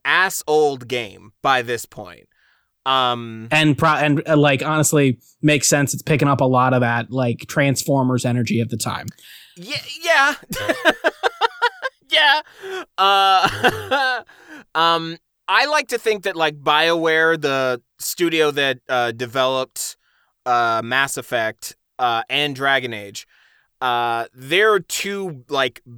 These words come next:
Speaker 1: big, obvious, like, these are BioWare franchises, are Mass Effect and Dragon Age. And Mass Effect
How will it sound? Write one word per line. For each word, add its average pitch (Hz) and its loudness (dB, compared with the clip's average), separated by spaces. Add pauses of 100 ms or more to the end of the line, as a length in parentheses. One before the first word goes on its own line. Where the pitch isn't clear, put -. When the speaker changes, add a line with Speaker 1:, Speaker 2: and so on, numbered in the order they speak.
Speaker 1:
big, 156 0 (360)
obvious, 139 0
like, 123 -2
these 135 -6
are 131 2
BioWare 123 0
franchises, 113 -4
are 117 -2
Mass 113 -6
Effect 117 -10
and 107 -16
Dragon 123 0
Age. 104 -12 (460)
And 120 -2
Mass 208 2
Effect 147 -4